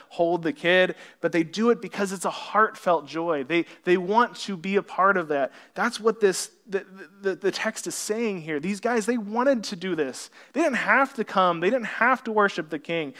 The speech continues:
But they rejoiced. They were so excited to do it. And now think about that for a moment. If, if, if you really, think of something you really enjoy in life, right? Whether that's your grandkids, whether that's,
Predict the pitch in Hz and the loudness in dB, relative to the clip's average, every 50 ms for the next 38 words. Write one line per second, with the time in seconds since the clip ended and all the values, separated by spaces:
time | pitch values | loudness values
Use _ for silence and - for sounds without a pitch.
0 | - - - - 175 170 185 185 185 180 170 160 139 135 156 180 190 196 175 165 | -20 -14 -6 -4 -4 -2 0 0 0 0 -2 -8 -8 -10 -6 -2 -2 0 -2 -2
1 | - 175 175 180 175 175 - - 196 185 175 151 - - - 165 165 175 170 160 | -2 -2 -2 -2 -2 -4 -6 -4 -4 -4 -4 -6 -8 -10 -10 -6 -4 -4 -2 -2
2 | 156 143 - - 139 127 - 160 170 165 135 110 - - _ _ _ _ _ _ | -4 -6 -8 -16 -18 -16 -14 -12 -8 -8 -8 -8 -8 -12 _ _ _ _ _ _
3 | _ _ _ _ _ _ _ _ _ _ _ _ _ _ _ _ - - _ _ | _ _ _ _ _ _ _ _ _ _ _ _ _ _ _ _ -20 -20 _ _
4 | _ _ _ _ _ _ _ _ _ - 151 160 190 202 190 165 - 233 233 226 | _ _ _ _ _ _ _ _ _ -12 -8 -4 -4 -4 -4 -4 -4 -4 -2 0
5 | 202 196 185 170 175 151 - - 156 143 143 135 127 123 - - 151 156 - - | -2 -2 0 0 -2 -2 -2 -4 -8 -6 -6 -8 -8 -8 -8 -6 -6 -6 -8 -10
6 | _ - - _ _ _ _ _ - 196 175 - - - _ - 180 156 - 185 | _ -20 -20 _ _ _ _ _ -6 -6 -6 -6 -6 -18 _ -12 -10 -8 -6 -4
7 | 202 220 202 180 165 160 165 180 196 208 208 214 220 220 214 214 208 196 - _ | -4 -4 -6 -6 -8 -8 -4 -2 0 0 2 0 0 0 -2 -4 -6 -8 -10 _
8 | _ _ _ _ - - - 233 226 220 - - 220 214 208 190 180 170 165 151 | _ _ _ _ -10 -4 -2 -2 -2 -2 -2 -4 -2 -2 -2 -4 -4 -6 -8 -6
9 | 147 165 165 165 156 147 135 135 127 123 135 127 123 117 110 104 104 98 95 - | -2 -2 0 0 0 -2 -2 -6 -8 -10 -10 -10 -10 -10 -12 -12 -12 -12 -14 -16
10 | - - - - _ _ _ _ _ _ _ _ _ _ _ _ _ _ _ _ | -20 -20 -20 -20 _ _ _ _ _ _ _ _ _ _ _ _ _ _ _ _
11 | _ - 151 160 160 160 160 180 185 185 180 175 180 175 165 - - - - - | _ -4 -2 -2 0 2 4 4 4 4 4 4 2 2 0 -2 -8 -16 -18 -20
12 | _ - 156 143 139 156 165 185 202 202 196 196 - 202 196 196 196 190 185 180 | _ -6 -6 -4 -4 -2 -2 -2 -2 -2 -2 -2 -2 0 0 0 -2 -2 -6 -8
13 | - - _ - - - - _ _ - 156 170 165 175 175 170 170 170 170 165 | -16 -18 _ -20 -20 -20 -20 _ _ -2 0 2 4 4 4 4 4 4 6 6
14 | 165 165 156 151 - - - - | 6 6 4 2 0 -6 -10 -12